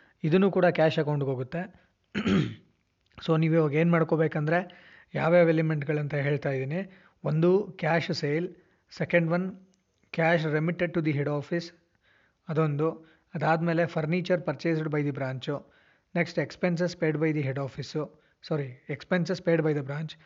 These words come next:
ನೆಕ್ಸ್ಟ್ cash sent to the branch by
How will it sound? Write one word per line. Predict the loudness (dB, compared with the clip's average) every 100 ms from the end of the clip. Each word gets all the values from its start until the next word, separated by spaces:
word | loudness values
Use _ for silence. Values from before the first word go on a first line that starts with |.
| -20 -20 -2
ನೆಕ್ಸ್ಟ್ | -2 0
cash | -2 4 4 4 0 0
sent | 0 0
to | 0 0
the |
branch | 2 2 0 -4 0
by | 2